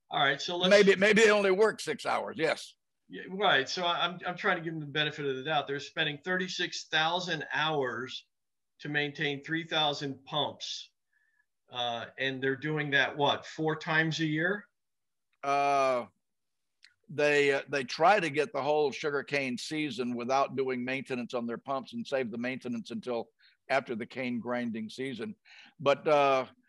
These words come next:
Speaker 2: say you don't have that option in an oil refinery. An oil refinery goes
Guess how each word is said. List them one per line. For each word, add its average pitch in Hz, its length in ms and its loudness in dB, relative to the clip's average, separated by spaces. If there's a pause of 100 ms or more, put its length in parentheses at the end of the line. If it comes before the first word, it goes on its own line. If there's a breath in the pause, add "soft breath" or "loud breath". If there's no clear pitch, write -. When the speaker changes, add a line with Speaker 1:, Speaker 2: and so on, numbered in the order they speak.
(240 soft breath)
Speaker 2:
say 151 300 0
you 156 140 -4
don't 160 200 2
have 165 200 4
that 135 160 4
option 135 360 0
in 127 120 -4
an 123 100 -6
oil 143 260 4
refinery. 123 540 -2
An 113 160 -4
oil 147 260 2
refinery 127 440 -2
goes 127 360 -2